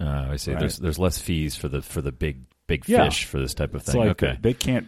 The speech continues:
Speaker 2: you know,
Speaker 1: Okay.
Speaker 2: with, with these self-directed I R As, they can't direct you into their highest fee assets.
Speaker 1: Oh, I see. So you're sticking it to the man a
Speaker 2: Oh,
Speaker 1: little
Speaker 2: yeah.
Speaker 1: bit.
Speaker 2: You,
Speaker 1: Oh, I,
Speaker 2: you
Speaker 1: this
Speaker 2: really
Speaker 1: is great.
Speaker 2: are.
Speaker 1: Okay, good. So this is like a populist show.
Speaker 2: Yeah, and I think that this is, y-, it, you, you can see the,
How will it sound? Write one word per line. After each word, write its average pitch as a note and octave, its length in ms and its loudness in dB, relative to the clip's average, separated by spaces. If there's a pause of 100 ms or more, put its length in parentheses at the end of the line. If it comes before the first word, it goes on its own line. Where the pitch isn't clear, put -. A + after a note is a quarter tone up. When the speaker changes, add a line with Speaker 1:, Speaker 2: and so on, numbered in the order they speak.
Speaker 2:
you G#2 140 0
know, F2+ 120 4
Speaker 1:
Okay. D3+ 320 6
Speaker 2:
with, - 80 -2
with A#2 160 6
these B2+ 180 4
self-directed B2+ 520 4
I A#2 100 6
R A2 160 6
As, A2+ 160 6
they G#2 120 6
can't G2+ 300 0
direct G2+ 340 4
you F#2+ 100 4
into F#2+ 220 0
their F2 180 4
highest F#2 440 0
fee F#2 200 0
assets. G2+ 460 0
Speaker 1:
Oh, E2 260 4
I D2+ 60 2
see. F2 180 -2
So - 140 -2
you're F#2 100 2
sticking - 400 -2
it E2 120 -2
to F2 80 -2
the D2+ 100 2
man E2 260 2
a F#2+ 60 6
Speaker 2:
Oh, C3 100 8
Speaker 1:
little D3 160 6
Speaker 2:
yeah. C3+ 220 6
Speaker 1:
bit. F#2 120 0
Speaker 2:
You, G#2 80 8
Speaker 1:
Oh, F2 40 8
I, C#2+ 160 2
Speaker 2:
you G2 160 4
Speaker 1:
this B2 180 6
Speaker 2:
really C3+ 40 8
Speaker 1:
is B2+ 60 6
great. F#2 140 8
Speaker 2:
are. A2+ 300 2
Speaker 1:
Okay, G#2+ 200 2
good. D#2+ 320 0
So A2 120 -2
this G#2+ 100 -2
is F#2 120 -2
like D2 120 -2
a B1+ 60 -4
populist D2+ 560 -2
show. B1+ 240 -4 (140)
Speaker 2:
Yeah, E3+ 240 6
and F#2+ 140 6
I D3 100 6
think G3 260 2
that D3 200 4
this D3 240 4
is, C3 300 4 (480)
y-, G#2+ 160 -2
it, A2 220 0
you, B2 180 4
you A#2+ 280 -2
can A#2 160 -2
see C#3+ 380 -2
the, G2+ 340 0